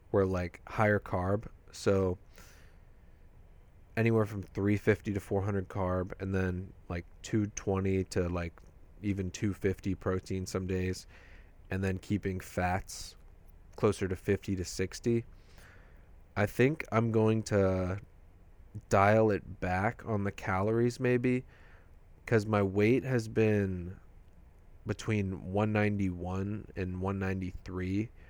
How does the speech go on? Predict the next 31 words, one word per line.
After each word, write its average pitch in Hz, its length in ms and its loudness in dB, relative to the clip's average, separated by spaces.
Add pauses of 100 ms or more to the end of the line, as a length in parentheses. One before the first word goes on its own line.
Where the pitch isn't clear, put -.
(580)
Um, 95 280 -2
it 101 60 0
was 104 160 4
actually 120 360 4
closer 107 360 2
to 101 60 2
one 98 260 0
ninety-three 98 600 0
the 98 100 -2
past - 400 -4
few 98 240 -2
days, 104 380 4
and 95 100 -6
actually 95 380 -2
today 92 520 0
it 92 80 -2
was 90 200 -4
one 92 200 -2
ninety-one 92 480 -4
point 92 320 -6
eight, 90 300 -4 (480)
which 101 180 -6
is 95 80 -6
closer 113 360 2
to 107 80 2
what 98 160 2
I 90 60 0
want. 90 300 -4
I 87 100 -2
still 143 300 6
ate 104 240 4